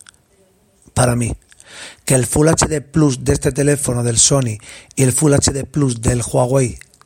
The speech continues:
es de escándalo, estoy de acuerdo. Pero tú dame Q H D o dame cuatro K. Bueno.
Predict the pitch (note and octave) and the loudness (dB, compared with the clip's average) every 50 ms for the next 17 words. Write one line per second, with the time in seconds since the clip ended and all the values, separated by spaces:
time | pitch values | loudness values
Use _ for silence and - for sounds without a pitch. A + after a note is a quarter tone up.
0 | - - C3+ C3 A#2+ - - - - C#3 C#3+ D3+ D3 D3+ D#3+ E3+ F3+ F#3+ _ _ | -2 0 0 0 2 0 -2 0 -2 -2 -2 0 0 0 0 -2 -4 -6 _ _
1 | _ _ _ _ _ _ _ _ _ _ _ _ _ _ - B2 B2+ - D3+ C#3 | _ _ _ _ _ _ _ _ _ _ _ _ _ _ -2 0 2 2 2 2
2 | C3 A#2+ - - A2+ A2 G#2+ A2 A2+ - _ _ - _ - - - - A#2 A2+ | 2 0 -2 -4 -4 -4 -4 -8 -10 -14 _ _ -20 _ -20 -14 -8 -4 -4 -2
3 | G#2 - B2 B2 B2+ C3 C3+ B2+ C3 D3 C#3 C3+ C3 - - B2+ B2 B2 C3+ D#3 | 0 0 2 2 4 4 2 2 2 2 2 4 4 2 0 0 0 0 -2 -2
4 | F3 - - - - - - - - _ _ - A2 G#2 G#2+ B2 B2 B2+ B2+ B2+ | -4 -6 -12 -20 -20 -20 -20 -20 -20 _ _ 0 2 2 4 4 4 4 4 4
5 | B2+ B2 B2 A#2+ A#2 A2 A2 - - B2 A2+ A2+ A2 G2+ - G#2+ G2+ - - _ | 4 4 4 2 0 -2 -2 -2 -2 -2 0 -2 -2 -4 -4 -4 -6 -6 -12 _
6 | _ _ _ _ - - A2 G#2+ G#2 | _ _ _ _ -10 -8 -6 -6 -8